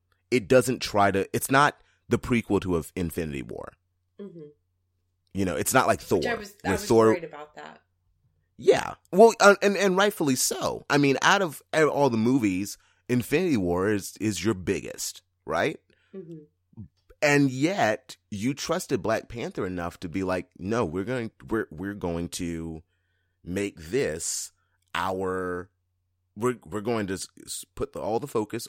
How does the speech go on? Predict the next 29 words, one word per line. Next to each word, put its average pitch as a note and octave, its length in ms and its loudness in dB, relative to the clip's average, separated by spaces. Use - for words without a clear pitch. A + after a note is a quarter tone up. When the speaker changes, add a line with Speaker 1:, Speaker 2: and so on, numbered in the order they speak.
Speaker 1:
on E2 300 -6
Black C#2 280 -8
Panther, E3+ 500 -6
and B2+ 120 0
it's - 100 -4
gonna A2 140 -2
be B2 80 -4
great." B2+ 340 -10
And D3 140 2
I C#3+ 100 2
think D#3+ 240 -4
that C#3 140 2
was A2+ 100 -4
a A2+ 40 -4
s-, - 140 -6
and G#2+ 140 0
I A2 80 0
think G#2+ 180 -6
that G2 60 0
was F#2 80 -4
a F#2 60 -2
very F#2+ 300 -2
smart G2 260 -2
idea. F#2+ 520 -2
I F2+ 100 -4
think F#2+ 180 -4
that's F2 260 -4
where F2+ 220 -2
the, E2 480 -6